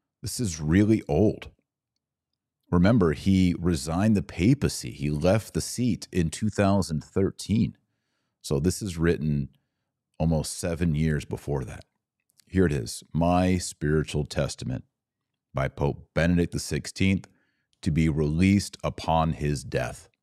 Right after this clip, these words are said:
Quote, "When at this late hour of my life, I look back on the decades I've wandered through, I see first of all how much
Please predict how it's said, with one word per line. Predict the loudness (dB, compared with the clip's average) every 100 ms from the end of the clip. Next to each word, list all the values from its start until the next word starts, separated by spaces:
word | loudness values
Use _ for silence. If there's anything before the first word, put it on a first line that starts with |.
| _ _ _ _ _ _
Quote, | -4 -2 -2 -4 -14 _ _ _ _ _ _ _ _ _ _ _ _ _ _ _ _ _ _ _ _ _ _
"When | 2 4
at | 4 4
this | 4 4 0
late | 2 4 2 2
hour | 2 4 4 2 2
of | 0 0
my | 0 -2
life, | -2 -2 -2 -6 -12 _ _ _ _ _ 0
I | 2
look | 4 2 2
back | 2 2 2 -4 -14 -20 _ _ _
on | 0 0
the |
decades | 0 2 0 0 -4 -4 -6
I've | -6 -6 -4
wandered | -2 -2 -2 -4
through, | -6 -6 -6 -8 _ _ _ _ _ _ _ _ _
I | -2 -2
see | 0 -2
first | 4 4 4 2
of | 4
all | 6 6 4
how | 2 2
much | 2 0 -4